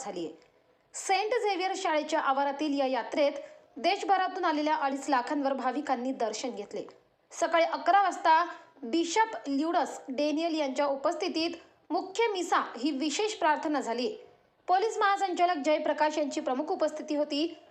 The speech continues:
यात्रेच्या पहिल्या दिवशी सकाळी सहा पासून इंग्रजी, मराठी, कोकणी, तामिळ भाषेत मिळून एकूण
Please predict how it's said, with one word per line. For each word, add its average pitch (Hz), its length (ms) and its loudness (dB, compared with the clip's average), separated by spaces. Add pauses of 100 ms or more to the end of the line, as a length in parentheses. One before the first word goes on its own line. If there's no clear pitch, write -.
(260)
यात्रेच्या 415 480 2
पहिल्या 381 340 0
दिवशी 359 340 -2
सकाळी 311 380 0
सहा 285 260 0
पासून 302 340 0 (120)
इंग्रजी, 285 480 0
मराठी, 262 500 -2
कोकणी, 285 460 0 (500)
तामिळ 359 320 2
भाषेत 359 420 0
मिळून 302 340 0
एकूण 302 420 0